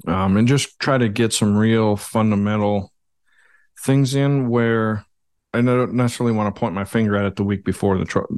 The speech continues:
before the test starts, right? I want the, the week before, I want those dogs to be sharp.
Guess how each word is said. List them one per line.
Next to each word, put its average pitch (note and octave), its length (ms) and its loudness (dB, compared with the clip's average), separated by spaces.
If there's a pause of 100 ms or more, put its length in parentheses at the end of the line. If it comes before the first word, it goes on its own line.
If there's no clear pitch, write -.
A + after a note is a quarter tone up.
(140)
before G2+ 260 0
the F#2 80 2
test G#2 240 -2
starts, - 340 -8 (440)
right? A2+ 260 2
I A#2 80 -2
want A#2 300 0
the, G#2 240 -2
the A2+ 180 -2
week A#2+ 220 0
before, C#3 480 0
I A#2 60 0
want A#2+ 240 0
those A2+ 180 -2
dogs G#2+ 280 -2
to G#2 120 -4
be G2 220 -2
sharp. - 420 -2